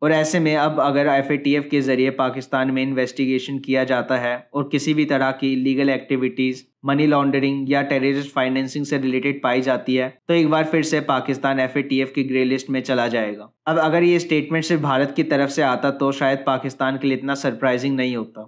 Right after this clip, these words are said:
लेकिन क्योंकि ये ज्वाइंट स्टेटमेंट इंडिया और अमेरिका का है, जिस वजह से पाकिस्तान के लिए भी ये स्टेटमेंट बहुत शॉकिंग है, जिसके बाद पाकिस्तान के फॉरेन मिनिस्ट्री की तरफ से इस पर रिएक्शन आया है, जिसमें पाकिस्तान ने इस ज्वाइंट स्टेटमेंट को एक तरफा और कन्फ्यूजिंग बताया।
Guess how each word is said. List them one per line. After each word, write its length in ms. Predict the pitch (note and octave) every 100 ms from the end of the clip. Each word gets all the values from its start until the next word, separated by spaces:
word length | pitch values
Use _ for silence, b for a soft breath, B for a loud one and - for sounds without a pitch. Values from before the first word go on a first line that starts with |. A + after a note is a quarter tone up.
| -
लेकिन 260 | D3 E3+ F3
क्योंकि 300 | E3+ D#3 F3
ये 160 | E3
ज्वाइंट 340 | D#3 C#3+ C#3+ D3+
स्टेटमेंट 600 | D3 C#3+ C3+ C#3+ C#3+ C#3
इंडिया 240 | C#3 D3
और 80 | C#3+
अमेरिका 440 | C3 B2+ B2+ C3+
का 160 | C3+ C3+
है, 280 | A#2+ B2+ -
जिस 240 | C#3 E3 D3+
वजह 200 | C#3+ C#3+
से 140 | D#3
पाकिस्तान 600 | D#3 C3 C#3+ C3 C#3 C#3
के 100 | C#3
लिए 160 | C3+ C3+
भी 160 | C3
ये 80 | C#3
स्टेटमेंट 440 | C3+ C3 B2 C#3
बहुत 220 | C3 C#3 C#3
शॉकिंग 380 | B2 A#2 B2
है, 180 | A2+ A2 _
जिसके 280 | C#3+ D#3 G3
बाद 220 | E3+ D#3 D#3
पाकिस्तान 480 | C#3 D3 C3+ C#3+ C#3+
के 120 | D#3
फॉरेन 340 | D3+ B2+ C#3
मिनिस्ट्री 440 | C#3+ C3+ B2+ - C#3
की 120 | C#3+
तरफ 260 | C#3 C3+
से 160 | C3 C#3
इस 100 | C3+
पर 160 | C#3+ C3
रिएक्शन 420 | B2 A#2+ - C3+
आया 240 | B2 B2
है, 200 | B2 B2+ -
जिसमें 260 | D#3+ F#3+ F#3
पाकिस्तान 560 | D3+ D3 D#3 D#3 D3
ने 120 | C#3+
इस 160 | D3 C#3
ज्वाइंट 300 | C3+ C#3+ C#3
स्टेटमेंट 540 | C3+ C#3+ C3 C#3+ C#3+
को 120 | C3+ C#3
एक 240 | C3+ C#3
तरफा 240 | C3+ B2+
और 140 | C#3+ C#3+
कन्फ्यूजिंग 500 | C#3 B2 B2+ B2 C3
बताया। 400 | A#2 A#2 A2 G#2+